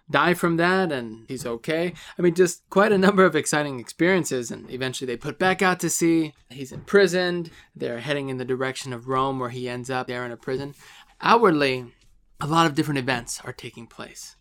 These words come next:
but it's really quite something. With Paul, we see someone who was just living out and expressing the Lord Jesus really to the uttermost. And reading through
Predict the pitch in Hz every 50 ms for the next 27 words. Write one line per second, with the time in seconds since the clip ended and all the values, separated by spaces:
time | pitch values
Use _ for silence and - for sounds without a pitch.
0 | _ _ - 147 143 - - _ _ - - - - - 165 185 220 226 214 190
1 | - - 180 160 156 156 - 165 170 160 - 135 123 123 - - 147 143 156 185
2 | 196 196 _ - 160 160 143 127 120 117 117 123 - _ _ _ _ _ _ _
3 | - 196 156 156 143 - - 165 160 147 - - 175 165 156 143 131 123 120 117
4 | 120 - _ _ _ _ - 156 143 135 131 123 113 - - - 190 180 190 196
5 | 190 190 - - - _ _ _ _ - 170 147 147 147 175 190 175 190 185 165
6 | 147 131 123 120 110 - _ - - - _ - 139 127 127 120 - - - -
7 | 156 160 170 165 - - 165 156 151 135 127 127 127 139 143 143 135 123 - 131
8 | 123 113 - 117 113 120 - - - - - 139 147 160 165 160 139 123 - -
9 | 147 - - - - 107 104 101 - - - - - - - _ _ _ _ -
10 | - 175 175 170 160 - - 175 165 196 240 233 208 185 170 170 170 165 160 151
11 | 143